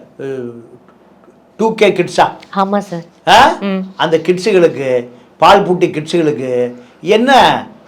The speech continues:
Speaker 1: பெரிய
Speaker 2: இவங்க எல்லாரும் இப்ப பாருங்க, எப்படி உங்க வந்து இப்ப கமெண்ட்ஸ்ல வந்து இவங்களை வச்சு செய்ய போறாங்கன்னு மட்டும் பாருங்க.
Speaker 1: ஆ.
Speaker 2: டூ கே கிட்ஸ்ன்னு சொல்லிட்டீங்க, அதோட விட்டுடணும்.
Speaker 1: ஆ.
Speaker 2: அது என்ன பால் பூட்டி கிட்ஸ் எல்லாம் நீங்க எதுக்கு விமர்சனம் பண்றீங்க?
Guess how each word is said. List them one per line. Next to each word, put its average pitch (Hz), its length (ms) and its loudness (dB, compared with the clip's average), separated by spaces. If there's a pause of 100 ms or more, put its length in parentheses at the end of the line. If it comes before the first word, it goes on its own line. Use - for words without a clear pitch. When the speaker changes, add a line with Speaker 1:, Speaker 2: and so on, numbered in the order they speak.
(160)
Speaker 1:
பெரிய 254 280 6
Speaker 2:
இவங்க 208 200 6
எல்லாரும் 214 340 6
இப்ப 208 140 -2
பாருங்க, 202 360 2
எப்படி 208 320 0
உங்க 208 240 2
வந்து 175 220 -2
இப்ப 196 260 -2
கமெண்ட்ஸ்ல 196 340 -4
வந்து 165 240 -4
இவங்களை 175 220 -4
வச்சு 151 240 -6
செய்ய 160 220 -2
போறாங்கன்னு 156 420 -6
மட்டும் 143 220 -6
பாருங்க. 147 300 4
Speaker 1:
ஆ. 117 80 -2 (220)
Speaker 2:
டூ 262 200 2
கே 240 220 4
கிட்ஸ்ன்னு 226 400 0
சொல்லிட்டீங்க, 185 380 -2 (120)
அதோட 196 200 2
விட்டுடணும். 160 460 -2
Speaker 1:
ஆ. 143 140 0
Speaker 2:
அது 208 120 4
என்ன 269 180 6
பால் 247 280 6
பூட்டி 226 220 -2
கிட்ஸ் 190 220 -4
எல்லாம் 208 200 -2
நீங்க 226 260 2
எதுக்கு 226 300 2
விமர்சனம் 185 480 -2
பண்றீங்க? 151 340 -4